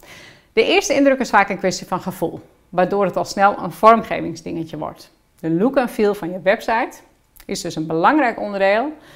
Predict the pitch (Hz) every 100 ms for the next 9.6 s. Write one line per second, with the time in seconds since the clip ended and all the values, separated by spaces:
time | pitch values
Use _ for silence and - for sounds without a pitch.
0 | - - 254 269 285 277 196 - 220 -
1 | - - 220 - 277 - 170 - - -
2 | 156 _ _ - 190 190 175 - 277 330
3 | - 233 185 175 - - 349 320 349 -
4 | - _ _ - 190 190 214 220 302 302
5 | 311 403 - _ _ _ 202 190 180 143
6 | 165 165 - - - - _ _ _ _
7 | _ _ - - - - _ _ 233 220
8 | 277 359 370 349 226 180 151 220 349 302
9 | - 220 160 165 208 294